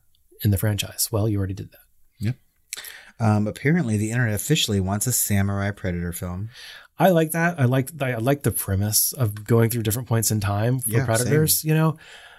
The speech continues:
Speaker 1: but they might make a common franchise mistake, which is to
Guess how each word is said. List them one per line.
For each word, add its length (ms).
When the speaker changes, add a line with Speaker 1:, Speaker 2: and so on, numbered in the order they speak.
Speaker 1:
but 420
they 140
might 340
make 280
a 240
common 420
franchise 580
mistake, 640
which 220
is 420
to 720